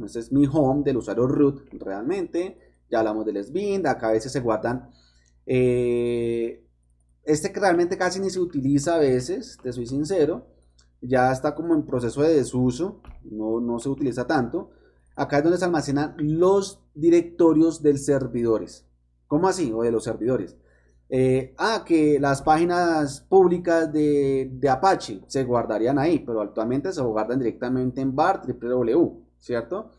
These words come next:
Entonces ya se guardan directamente es en bar triple W. Acá esto era para que un servidor F T P, entonces almacenaba la información allí de los, de los usuarios de F T P, ¿cierto? Entonces eso ha ca-, ido cambiando mucho. Realmente es más, hasta los mismos hosting hoy en día guardan directamente la información en home. O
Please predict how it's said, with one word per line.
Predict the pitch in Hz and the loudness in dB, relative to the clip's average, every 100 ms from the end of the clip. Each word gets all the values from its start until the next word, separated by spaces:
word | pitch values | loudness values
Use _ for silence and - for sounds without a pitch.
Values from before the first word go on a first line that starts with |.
| _ _ _ | _ _ _
Entonces | - 123 123 | -4 -2 2
ya | 139 135 | 2 2
se | 147 | 2
guardan | 143 135 135 | 0 0 -2
directamente | 123 - 113 113 117 123 120 117 | -4 -6 -6 -6 -6 -6 -4 -4
es | 113 | -4
en | 120 | -4
bar | 120 120 | -4 -4
triple | 139 - 127 | -8 -8 -4
W. | 139 165 | 0 0
Acá | 113 - 104 107 - _ _ | -2 -4 -8 -8 -12 _ _
esto | 185 196 - | 0 0 0
era | 139 113 | -4 -2
para | 123 147 196 | -2 0 0
que | 151 | 0
un | 143 | 0
servidor | 165 160 143 151 | 0 2 2 2
F | 156 | -2
T | - | -4
P, | - 196 | -4 -4
entonces | 180 123 147 | -4 -4 -2
almacenaba | 139 123 113 117 | -2 -2 -4 -4
la | |
información | 131 131 120 117 110 | -4 -4 -6 -6 -6
allí | 113 123 | -6 -2
de | 127 | -2
los, | 127 120 - | -2 -6 -4
de | 110 | -4
los | 110 | -4
usuarios | - 104 | -6 -6
de | 120 | -4
F | 113 110 | -6 -6
T | 107 | -6
P, | 139 143 - - _ - | -6 -6 -8 -20 _ -8
¿cierto? | 143 147 | -8 -6
Entonces | 151 113 117 | -8 -8 -8
eso | 131 147 | -4 -4
ha | 143 | -4
ca-, | - 143 | -2 2
ido | 143 | 2
cambiando | 143 123 113 127 | 0 -4 -4 -2
mucho. | 170 147 113 - _ _ _ _ | -2 -4 -6 -16 _ _ _ _
Realmente | 151 185 208 208 | 0 0 0 0
es | 180 | 0
más, | 190 131 | -2 -2
hasta | 120 127 | -2 0
los | 127 | 2
mismos | 147 185 214 185 | 4 4 0 0
hosting | 190 175 170 | 0 0 0
hoy | 165 165 | 2 0
en | 170 | -2
día | 180 175 | 0 0
guardan | 147 135 131 151 | 2 0 2 0
directamente | 139 113 135 139 143 | 0 -2 -4 -2 0
la | 147 | -2
información | 135 127 113 113 | -2 -6 -4 -4
en | 123 | -2
home. | 170 180 90 | 2 2 0
O | - | -14